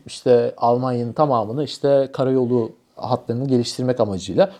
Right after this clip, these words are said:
büyük bir projeye başlıyorlar. Bu büyük proje sayesinde işsizliği düşürmüş oluyorlar. Ee, işte dışarıdan krediler alıyorlar. O dönem özellikle Amerika'dan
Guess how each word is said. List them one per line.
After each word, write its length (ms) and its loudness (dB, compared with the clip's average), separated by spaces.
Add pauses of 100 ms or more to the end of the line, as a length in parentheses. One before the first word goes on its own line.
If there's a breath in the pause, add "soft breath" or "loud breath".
büyük 160 -2
bir 40 -2
projeye 400 2
başlıyorlar. 480 -2 (320 loud breath)
Bu 140 2
büyük 220 0
proje 220 4
sayesinde 720 2 (300 soft breath)
işsizliği 760 2 (100)
düşürmüş 420 -6
oluyorlar. 460 -2 (140)
Ee, 400 2
işte 220 -4
dışarıdan 420 4
krediler 420 2
alıyorlar. 380 -2
O 140 -6
dönem 160 -4
özellikle 360 -2
Amerika'dan 500 -2